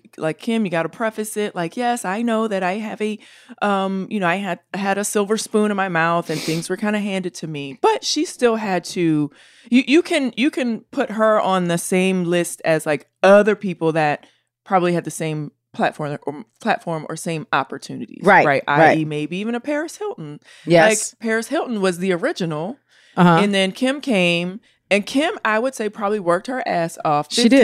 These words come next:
Speaker 1: fifty thousand times harder than Paris Hilton did.
Speaker 2: One hundred percent.
Speaker 1: Paris Hilton's still Paris Hilton, but she's not, like,
Speaker 2: Kim.
Speaker 1: sh-, you know, she's not on that level.
Speaker 2: She's not worth a billion.
Speaker 1: Right.
Speaker 2: Her family maybe,
Speaker 1: Right.
Speaker 2: but not Kim.
Speaker 1: Right.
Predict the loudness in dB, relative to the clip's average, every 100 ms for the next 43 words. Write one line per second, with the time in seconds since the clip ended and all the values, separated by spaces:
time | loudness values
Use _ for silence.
0 | 6 0 -4 0 0 0 -4 -4 -4 -2
1 | -2 -2 -4 -6 -6 -4 -4 -2 -4 -2
2 | 2 6 8 6 2 -2 -2 0 0 0
3 | -2 -2 -4 -6 -4 -6 -6 -10 -10 -10
4 | -8 -8 -8 -6 -4 -4 -6 _ _ _
5 | _ -4 0 2 2 -4 -8 -6 -6 -10
6 | -14 -10 -6 -6 -4 -2 -2 -2 -2 -2
7 | 0 4 6 6 6 6 4 6 6 4
8 | -2 -8 0 2 2 0 _ _ 0 4
9 | 4 _ 4 6 6 4 6 4 4 2
10 | 2 4 4 6 6 6 2 0 -4 -2
11 | -2 -4